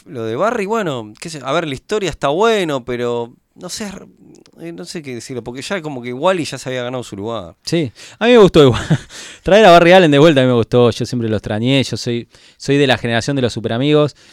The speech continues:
Speaker 1: No, yo
Speaker 2: Y
Speaker 1: no me quejo que... No,
Speaker 2: me
Speaker 1: no.
Speaker 2: encanta Wally, pero ma-, para
Speaker 1: A
Speaker 2: mí Flash
Speaker 1: ver,
Speaker 2: siempre fue Barry.
Speaker 1: la realidad es que para, hay muchos que opinamos que quizá que Hal Jordan y, y, y Barry en sus épocas pre-crisis, que eran personas aburridos.
Speaker 2: Sí, sí,
Speaker 1: Y
Speaker 2: sí,
Speaker 1: eso
Speaker 2: sí.
Speaker 1: no es una realidad.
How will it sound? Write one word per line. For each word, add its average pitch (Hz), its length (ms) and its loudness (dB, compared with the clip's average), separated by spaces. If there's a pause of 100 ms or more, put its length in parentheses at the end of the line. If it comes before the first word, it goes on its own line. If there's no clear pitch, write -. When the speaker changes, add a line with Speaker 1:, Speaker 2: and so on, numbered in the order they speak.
(220)
Speaker 1:
No, - 120 -6
yo 311 120 -4
Speaker 2:
Y 302 40 0
Speaker 1:
no 294 80 0
me 233 160 2
quejo 214 320 0
que... 147 300 2
No, 170 80 -2
Speaker 2:
me 120 80 0
Speaker 1:
no. 123 60 -2
Speaker 2:
encanta 156 280 4
Wally, 156 260 8
pero 117 180 4
ma-, 131 140 0 (140)
para 113 160 2
Speaker 1:
A - 20 6
Speaker 2:
mí 156 60 6
Flash 175 120 6
Speaker 1:
ver, 143 80 6
Speaker 2:
siempre 123 300 0
fue 123 140 0
Barry. 131 520 4
Speaker 1:
la 151 160 -2
realidad 170 400 -2
es 220 60 -10
que 160 140 -4
para, 143 380 -4
hay 151 100 -6
muchos 160 360 -8
que - 120 -8
opinamos 131 500 -8
que 110 160 -14
quizá 120 300 -12
que 117 200 -12
Hal 131 160 -6
Jordan 127 520 -6
y, 101 440 -12
y, 95 380 -16
y 98 60 -8
Barry 127 460 -4
en 98 100 -12
sus - 260 -16
épocas 107 420 -10
pre-crisis, 107 840 -10
que 127 60 -12
eran 131 220 -6
personas 110 340 -12
aburridos. 92 640 -12
Speaker 2:
Sí, 233 340 -6
sí, - 120 -12
Speaker 1:
Y - 40 -8
Speaker 2:
sí, 143 80 -2
Speaker 1:
eso 147 120 0
Speaker 2:
sí. 156 40 4
Speaker 1:
no 151 60 2
es 135 80 0
una 143 160 2
realidad. 143 380 2